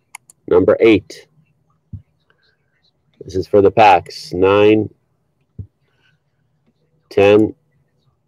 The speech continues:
eleven, twelve,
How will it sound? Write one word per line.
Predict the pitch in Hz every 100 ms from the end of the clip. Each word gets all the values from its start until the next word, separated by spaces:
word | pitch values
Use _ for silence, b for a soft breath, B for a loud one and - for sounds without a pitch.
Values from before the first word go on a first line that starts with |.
| _ _ _ _ _ _ _ _ _ _ _ _ _ _ _ _ _ -
eleven, | 80 87 101 107 107 - _ - _ _ _ _ _ _ _ _ _ _ _ _ _ _ _ _ _ _ _ _ _ _ _ _
twelve, | - 92 98 104 95